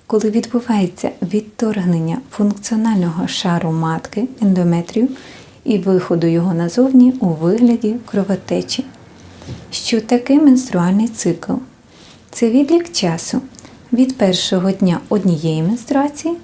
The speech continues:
до першого дня наступної. Вважається патологією тривалість циклу менше за двадцять днів і більше за сорок п'ять днів. Тривалість циклу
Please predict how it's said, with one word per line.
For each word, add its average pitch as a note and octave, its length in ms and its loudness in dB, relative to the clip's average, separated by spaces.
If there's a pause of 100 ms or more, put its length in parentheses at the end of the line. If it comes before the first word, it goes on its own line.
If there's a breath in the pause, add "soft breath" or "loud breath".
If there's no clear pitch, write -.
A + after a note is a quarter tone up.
до F3+ 220 2
першого F3 580 -2
дня F#3 240 0
наступної. F3+ 720 0 (1040 loud breath)
Вважається C4 560 0
патологією F#3+ 720 0
тривалість F#3 760 -2 (220)
циклу G3+ 460 2
менше G#3+ 560 4
за E3+ 140 0
двадцять F#3 460 0
днів C#4+ 280 4 (420 loud breath)
і G3 120 2
більше E3+ 460 0
за A3 160 -2
сорок F#3 440 -2 (180)
п'ять F3+ 360 -2 (220)
днів. E3 340 0 (2500 loud breath)
Тривалість D4+ 560 0
циклу - 380 0